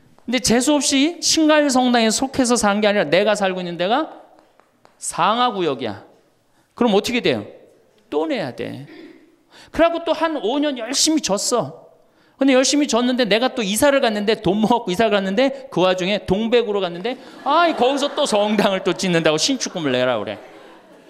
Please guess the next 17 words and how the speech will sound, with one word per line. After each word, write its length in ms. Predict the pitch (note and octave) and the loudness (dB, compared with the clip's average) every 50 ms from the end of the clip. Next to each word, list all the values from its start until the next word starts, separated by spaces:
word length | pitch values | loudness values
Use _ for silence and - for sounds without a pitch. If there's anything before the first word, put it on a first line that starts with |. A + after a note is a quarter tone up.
| - - - - _ _ _ _ _ _ _ _ _ _ | -20 -20 -20 -20 _ _ _ _ _ _ _ _ _ _
고객 560 | - G#3+ A3+ A3 B3 A#3+ A#3+ - - - - | -2 -2 0 2 0 0 0 -4 -10 -16 -10
기절이 400 | - - F#3+ F#3 A3 A#3+ A3+ G#3+ | -8 -6 0 2 2 2 4 2
아니라 220 | F3+ F3+ G3 G#3 G#3 | 2 2 0 -2 -2
고객 380 | - E3+ F3 F#3 G3+ F#3+ - - | -2 -4 -2 -2 -2 -4 -4 -6
짜증이에요. 600 | - - A#3+ B3+ A#3+ C#4+ B3+ G#3+ C#3+ C3 D3 D#3+ F#3 A3+ B3 - - - - - - - - - - - - - - - - - - - - - - - - - - - - - - - - - - - - - - - - - - - - - - - - - _ - _ | -6 -4 -4 -4 -6 -8 -10 -10 -10 -10 -12 -14 -16 -18 -20 -20 -20 -20 -18 -18 -16 -16 -14 -14 -14 -14 -14 -14 -16 -18 -18 -18 -20 -20 -20 -20 -20 -20 -20 -20 -20 -20 -20 -20 -20 -20 -20 -20 -20 -20 -20 -20 -20 -20 -20 -20 -20 -20 -20 -20 -20 -20 -20 -20 _ -10 _
여러분들, 720 | F3 G#3 A3 A3 G#3+ F#3 F#3+ G#3+ A3+ F#3 C3+ C3 - - | 0 2 2 2 2 2 4 4 4 2 0 -2 -4 -4
돈 200 | D#3 D#3+ F#3 G#3 | -2 -2 0 0
있는 320 | A3+ A3 G#3+ G#3+ G#3 F#3+ | 0 0 0 -2 -2 -2
교우들은, 600 | D#3+ E3+ D#3 D#3 D3 C#3+ C3+ C3 B2 A2 G2+ - - - _ _ _ | -2 0 0 0 0 0 -2 -2 -2 -4 -6 -12 -18 -20 _ _ _
그나마 360 | - F3 F3+ F#3+ F#3+ F#3 D3+ | -6 -2 -2 0 0 0 2
열심한 500 | C#3 D3 D#3+ - - F#3+ F3+ E3+ E3 D3+ | 2 2 2 0 -2 0 -2 -4 -4 -4
교우들은 480 | D3 C#3 C3 B2 B2 C3+ D3+ F#3+ G#3+ - - - _ _ _ | -4 -4 -4 -4 -4 -6 -8 -8 -10 -12 -18 -20 _ _ _
냅니다. 640 | _ A#2 A#2+ C3 D3 D3 D3+ C#3 B2 A2 G#2 G2+ - - _ _ _ _ _ _ _ _ _ | _ -10 -10 -10 -8 -8 -8 -6 -6 -8 -10 -10 -14 -20 _ _ _ _ _ _ _ _ _
근데 180 | _ F3 F#3 F#3+ | _ -4 -4 -2
돈 220 | G3 - D#3 F3+ | -2 -2 0 0
없는 260 | G3 G3 G3 F#3+ F3+ | 0 0 0 -2 -2
교우들은 580 | D#3 D3+ D3 D3 C#3+ D#3 F3 A#3 D4 D4+ - - | -2 0 0 0 -2 0 0 0 0 -2 -4 -10